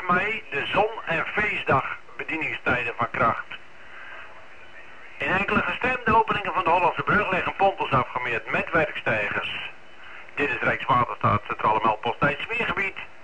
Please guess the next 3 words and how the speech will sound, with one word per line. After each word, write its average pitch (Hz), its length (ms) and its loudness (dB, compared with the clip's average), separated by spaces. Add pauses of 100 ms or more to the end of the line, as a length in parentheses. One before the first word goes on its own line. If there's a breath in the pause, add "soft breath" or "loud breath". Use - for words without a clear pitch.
(140)
uit. 117 340 -2 (2000 loud breath)
Alle 208 240 6
schepen, 190 440 2